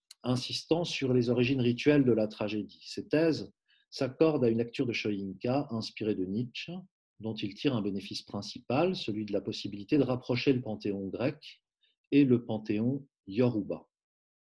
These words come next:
Soyinka s'en autorisera donc pour rapprocher, par exemple, Dionysos, euh, du, euh, dieu yoruba Ogun, dieu de la guerre, du métal, du vin,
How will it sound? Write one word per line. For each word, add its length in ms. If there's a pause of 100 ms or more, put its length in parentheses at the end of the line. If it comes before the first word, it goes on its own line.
(1080)
Soyinka 400
s'en 200
autorisera 580
donc 380
pour 220
rapprocher, 540
par 220
exemple, 520
Dionysos, 760
euh, 440
du, 460
euh, 140
dieu 260
yoruba 640
Ogun, 720
dieu 220
de 80
la 120
guerre, 300
du 120
métal, 480
du 160
vin, 340